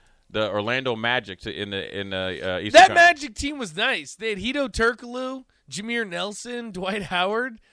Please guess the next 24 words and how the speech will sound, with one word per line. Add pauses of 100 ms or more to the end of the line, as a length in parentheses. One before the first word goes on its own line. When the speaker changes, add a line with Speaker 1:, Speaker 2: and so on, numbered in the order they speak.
(160)
Speaker 2:
That
team
was
Speaker 1:
I
mean,
Speaker 2:
filthy.
Speaker 1:
are
you
kidding
me
right
Speaker 2:
<laughs>
Speaker 1:
now? (220)
Speaker 2:
That
Speaker 1:
Uh,
Speaker 2:
team, (320)
Speaker 1:
Nate
Speaker 2:
that
Speaker 1:
Brennan.
Speaker 2:
team
was
good.
Speaker 1:
Nate
Brennan.